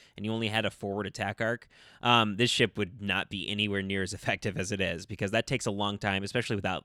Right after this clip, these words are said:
a native boost action or anything. Um, having the rear arc changes everything, because suddenly that does open up your dial in so many interesting ways,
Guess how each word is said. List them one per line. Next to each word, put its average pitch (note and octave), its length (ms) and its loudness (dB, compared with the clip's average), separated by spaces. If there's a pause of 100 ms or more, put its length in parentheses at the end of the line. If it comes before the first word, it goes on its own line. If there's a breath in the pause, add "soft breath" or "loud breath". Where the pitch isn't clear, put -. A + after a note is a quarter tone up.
(100)
a G2+ 80 -4
native F#2+ 320 0
boost F#2 260 -6
action G2+ 320 -2
or A2 80 -4
anything. B2+ 400 -2 (460 loud breath)
Um, A#2 280 6 (200)
having D3 400 8
the B2+ 100 8
rear A2 260 2
arc A2 240 4
changes G#2 440 -2
everything, G2 440 0
because F#2+ 240 -4
suddenly B2 280 2
that G#2+ 200 4
does A2 240 2
open A#2 280 2
up G#2+ 100 -4
your G#2 120 0
dial G2+ 380 2
in A2 120 -4
so A2+ 180 -4
many G#2 140 -2
interesting G2 400 -6
ways, F#2+ 480 -2